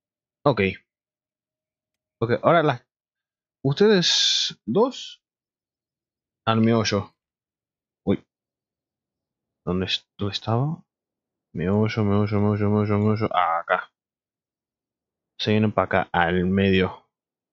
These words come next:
Y ustedes que están acá,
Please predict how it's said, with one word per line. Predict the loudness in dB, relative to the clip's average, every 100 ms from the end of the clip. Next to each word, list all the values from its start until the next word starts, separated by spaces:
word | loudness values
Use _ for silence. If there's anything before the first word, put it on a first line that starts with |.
| _ _ _ _ _ _ _ _ _ _ _ _ _ _ _ _ _ _ _ _ _ _ _ _ _ _ _ _ _ _ _ _ _ _ _ _ _ _ _ -2
Y | 0 2 0 _ _ _ _ _ _ _ _ _ _ _ _ _ _ _ _ _ _ _ _ -2
ustedes | 0 0 0 2 4 4 0 -2 -6
que |
están | -2 0 0
acá, | 0 0 -2 -6